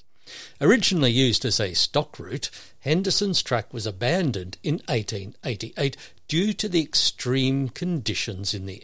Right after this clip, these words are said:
area. Beginning on the outskirts of Torrens Wells,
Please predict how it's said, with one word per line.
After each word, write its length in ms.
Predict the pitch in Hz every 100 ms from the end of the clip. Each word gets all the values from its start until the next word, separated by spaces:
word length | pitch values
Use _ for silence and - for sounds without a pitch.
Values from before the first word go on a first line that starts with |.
| 120
area. 420 | 120 120 98 - - - - - - - - - - - - - -
Beginning 640 | 117 147 208 123 185 147
on 120 | 110
the 160 | 104 104
outskirts 640 | - - 120 107 101 -
of 300 | 101 98 - -
Torrens 500 | - 139 104 87 -
Wells, 560 | 135 160 139 202 -